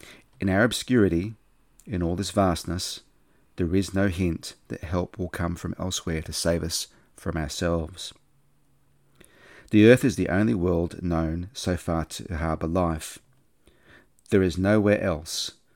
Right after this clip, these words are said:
at least in the near future, to which our species could migrate. Visit? Yes. Settle? Not yet. Like it or not, for the moment,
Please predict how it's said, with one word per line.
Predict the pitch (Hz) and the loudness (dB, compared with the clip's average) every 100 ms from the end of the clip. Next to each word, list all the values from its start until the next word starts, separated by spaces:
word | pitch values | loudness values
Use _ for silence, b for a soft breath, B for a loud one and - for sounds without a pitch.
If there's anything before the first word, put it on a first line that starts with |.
| _ | _
at | 101 - | -8 -2
least | 101 90 - | 0 0 -2
in | 95 | 0
the | |
near | 95 90 | 2 0
future, | - 120 - 85 76 73 _ _ - | 0 -2 0 -4 -4 -8 _ _ -6
to | |
which | 95 90 - | -4 -2 -4
our | 90 | -4
species | 87 - 95 - 90 82 - | -4 -2 -2 -2 -4 -6 -8
could | - 82 | -6 -2
migrate. | 87 85 78 80 - _ _ _ _ _ _ - | 0 0 -2 -4 -8 _ _ _ _ _ _ -2
Visit? | 101 127 151 - - _ _ _ _ _ | 0 2 -2 -6 -18 _ _ _ _ _
Yes. | 90 87 76 - - - _ _ _ _ _ | -2 -2 -2 -6 -8 -16 _ _ _ _ _
Settle? | - 113 107 113 107 - _ _ _ _ _ _ | 0 0 2 0 0 -10 _ _ _ _ _ _
Not | 98 87 - | -2 -2 -2
yet. | 78 - - - _ _ _ _ _ b b b b | -6 -6 -16 -20 _ _ _ _ _ b b b b
Like | 92 95 101 | 2 4 4
it | 127 | 4
or | 120 113 | 4 4
not, | 92 82 - - b b b | 2 0 -6 -16 b b b
for | _ 104 | _ 0
the | 113 | 4
moment, | 107 92 92 - | 4 4 0 -4